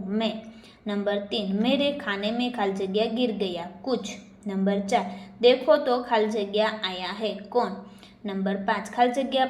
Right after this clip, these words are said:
पढ़ने में बहुत तेज है वह। પ્રશ્ન નંબર આઠ, નિમ્નાંકિત સંકેતો કા પહેચાન કર નામ લીખીએ.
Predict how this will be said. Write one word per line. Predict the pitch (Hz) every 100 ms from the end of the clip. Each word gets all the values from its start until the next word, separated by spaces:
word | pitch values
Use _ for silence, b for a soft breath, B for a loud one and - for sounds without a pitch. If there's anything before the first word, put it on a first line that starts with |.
| 214
पढ़ने | 190 190 190
में | 196 202
बहुत | 220 247 254 -
तेज | 196 185 190 190
है | 220 185 - -
वह। | 190 202 196 180 - - - - - _ - - -
પ્રશ્ન | 240 247 233
નંબર | 208 185 196
આઠ, | 202 233 208 B B B B
નિમ્નાંકિત | 233 247 254 247 302 - 311 339
સંકેતો | - 247 220 214 208 233 247
કા | 269 262
પહેચાન | 262 208 190 - 196 190
કર | 214
નામ | 233 254 254 247
લીખીએ. | 226 220 196